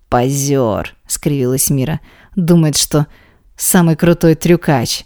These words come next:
а на деле не справился и с крохотной кочкой». Мира думала, что Демьян выделывался на показ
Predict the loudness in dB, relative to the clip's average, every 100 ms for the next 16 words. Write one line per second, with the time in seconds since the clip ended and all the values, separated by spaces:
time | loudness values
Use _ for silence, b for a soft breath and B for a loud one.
0 | -2 2 4 4 4 4 4 2 0 2
1 | 2 4 2 2 2 2 2 2 2 2
2 | 2 4 2 2 -2 -6 -6 _ _ _
3 | _ 0 4 6 4 4 4 4 2 0
4 | 0 2 2 4 2 0 0 2 4 4
5 | 4 2 2 0 2 2 2 -2 -2 -2
6 | -2